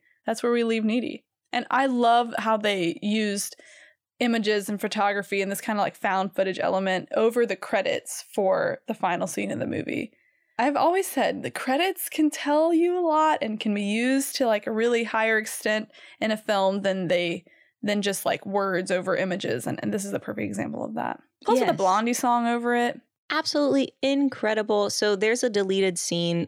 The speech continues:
Speaker 2: of Low Shoulder playing at the prom, and they're doing a cover of In the Flesh. So that's, you, you're
Speaker 1: Oh.
Speaker 2: hearing their cover of In the Flesh when they're, you know, when Needy is murdering them. I can't find that on the internet anywhere,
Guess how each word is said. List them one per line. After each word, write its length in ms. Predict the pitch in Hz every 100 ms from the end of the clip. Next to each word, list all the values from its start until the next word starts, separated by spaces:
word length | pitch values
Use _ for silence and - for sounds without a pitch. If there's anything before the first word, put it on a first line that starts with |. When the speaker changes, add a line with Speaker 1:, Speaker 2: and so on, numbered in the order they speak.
| -
Speaker 2:
of 440 | 156 151 143 - _ _
Low 180 | 165 160
Shoulder 420 | 156 156 156 151
playing 360 | 143 - 147 147
at 100 | 143
the 80 | 143
prom, 540 | - 135 135 135 139 - - -
and 200 | 165 160
they're 180 | 156 156
doing 240 | 151 147
a 60 | 139
cover 420 | - 139 135 156
of 140 | 147 -
In 120 | 156
the 80 | 156
Flesh. 440 | - 151 156 -
So 80 | 151
that's, 280 | 139 147 -
you, 360 | 381 415 381 -
you're 100 | 220
Speaker 1:
Oh. 80 |
Speaker 2:
hearing 320 | 208 226 196 -
their 260 | 147 151 147
cover 400 | - 143 135 135
of 140 | 135
In 100 | 139
the 60 | 135
Flesh 360 | - 131 139
when 200 | 143 135
they're, 220 | 131 135 - - - - - -
you 80 |
know, 180 | 127 110 -
when 260 | 143 127
Needy 300 | 139 123 127
is 360 | - 131 123 - _
murdering 540 | 151 135 131 127 135 135
them. 200 | 139 139 - - - -
I 100 | 160
can't 240 | 190 180 170
find 200 | 160 160
that 120 | 156
on 120 | 160
the 80 | 156
internet 400 | - 156 156 -
anywhere, 500 | - 160 156 151 151